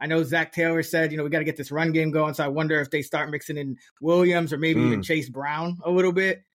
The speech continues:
Speaker 1: Uh, so either way, I think Mixon trending down, really tough matchup. So yeah, he's more of a, a flex this week than a, a surefire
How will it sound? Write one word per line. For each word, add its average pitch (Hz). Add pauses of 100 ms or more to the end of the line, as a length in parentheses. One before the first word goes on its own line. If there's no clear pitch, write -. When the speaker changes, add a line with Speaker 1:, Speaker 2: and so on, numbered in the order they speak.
(240)
Speaker 1:
Uh, 139
so 151
either 170
way, 156
I 147
think 147
Mixon 151 (280)
trending 175
down, 151 (420)
really 175
tough 151
matchup. 135 (400)
So 131 (100)
yeah, 139
he's 156
more 156
of 131
a, 120
a 123
flex 156
this 139
week 139
than 131
a, 120 (160)
a 127
surefire 143